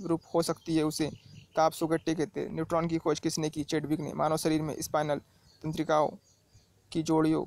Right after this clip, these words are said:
की संख्या है इकतीस। जैव ईंधन उत्पादन प्रयुक्त पादप कौन सा है? जेट्रोपा कर्कास। अंडों में किस प्रोटीन की अधिकता होती है? एल्बुमिन। ट्रोकोमा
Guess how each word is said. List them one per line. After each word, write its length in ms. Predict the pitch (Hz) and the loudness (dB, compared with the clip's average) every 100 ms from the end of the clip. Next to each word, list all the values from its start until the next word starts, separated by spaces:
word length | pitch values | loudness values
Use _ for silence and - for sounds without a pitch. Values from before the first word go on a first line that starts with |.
| - | -4
की 80 | 165 | -4
संख्या 320 | 165 165 160 | -2 0 0
है 220 | 160 147 | 2 0
इकतीस। 420 | - - 151 - - | -4 -4 -4 -4 -10
जैव 260 | 202 165 160 | -2 0 0
ईंधन 300 | 156 151 - - - - | 0 -2 -4 -16 -14 -6
उत्पादन 420 | 160 156 147 156 | -2 2 2 2
प्रयुक्त 400 | 151 156 - - _ _ 151 | 0 -2 -4 -10 _ _ 0
पादप 240 | 151 - | 0 0
कौन 180 | 160 156 | 0 -2
सा 140 | 165 | 0
है? 140 | 143 - | -2 -2
जेट्रोपा 440 | 156 - 160 156 | -4 -2 -2 -2
कर्कास। 560 | - 160 156 147 143 - - _ _ _ _ _ _ _ - | -2 -2 0 2 0 -2 -20 _ _ _ _ _ _ _ -4
अंडों 240 | 165 170 | 2 4
में 140 | 160 156 | 4 0
किस 200 | 170 - | -2 0
प्रोटीन 440 | 160 156 160 147 - _ _ _ _ - | 0 0 -2 -4 -10 _ _ _ _ -2
की 80 | 175 | 0
अधिकता 340 | 160 156 - | 0 0 2
होती 280 | 160 151 156 | 2 2 -2
है? 60 | - | -2
एल्बुमिन। 480 | 156 160 151 139 - _ _ _ | -2 -2 -4 -6 -12 _ _ _
ट्रोकोमा 480 | - 165 170 165 151 | 0 0 2 0 0